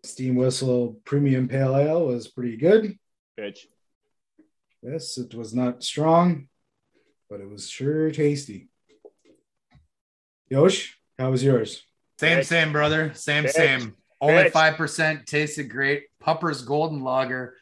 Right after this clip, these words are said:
Speaker 3: the official beer of Letterkenny. Proud, golden, loyal. And it's got a picture of a golden retriever on the front, or maybe it's a yellow lab. Probably a golden retriever, 'cause golden, you know.
Speaker 2: Golden.
Speaker 3: So this is actually, I was reading the, the can here, and it's, uh,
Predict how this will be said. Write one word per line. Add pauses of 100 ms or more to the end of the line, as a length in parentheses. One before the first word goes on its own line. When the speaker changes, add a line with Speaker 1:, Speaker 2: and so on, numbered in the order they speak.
(160)
Speaker 3:
the
official
beer
of
Letterkenny. (1040)
Proud, (160)
golden, (160)
loyal.
And
it's
got
a
picture
of
a
golden
retriever
on
the
front,
or
maybe
it's
a
yellow
lab.
Probably
a
golden
retriever,
'cause
golden, (100)
you
know. (100)
Speaker 2:
Golden. (1080)
Speaker 3:
So
this
is
actually,
I
was
reading
the,
the
can
here,
and
it's,
uh,